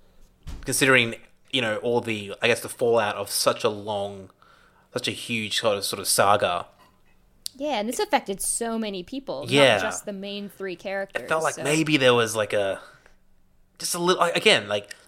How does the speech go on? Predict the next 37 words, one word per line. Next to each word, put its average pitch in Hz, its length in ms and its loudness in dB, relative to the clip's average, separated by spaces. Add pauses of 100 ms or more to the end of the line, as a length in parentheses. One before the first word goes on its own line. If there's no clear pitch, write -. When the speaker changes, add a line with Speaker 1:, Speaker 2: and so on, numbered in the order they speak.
Speaker 1:
I 147 80 2
think 170 200 4
it's, 160 160 2
it 127 120 -4
was 127 140 0
a 120 60 2
fanta-, 120 440 -2
like, 127 140 2
the, 123 80 -2
both 127 420 4
parts 113 320 4
were 107 60 -8
fantastic 117 880 -6
in 104 120 -10
terms 104 260 -4
of 98 160 -8 (320)
wrapping 120 400 6
it 104 80 -2
up 110 160 2
and, 104 160 -6 (100)
and 104 380 -4
really 127 220 6
bringing 117 360 -2
the 104 60 -8
story 107 260 -4
to, 113 100 -8
like, 104 140 -6
a, 98 120 -8 (100)
such - 260 -2
a, 104 220 -8
an 110 80 -4
amazing 110 500 -2
conclusion. 110 580 -2 (2000)
And 143 180 2
yet, 143 440 2 (240)
it 135 100 -6
just, - 360 -2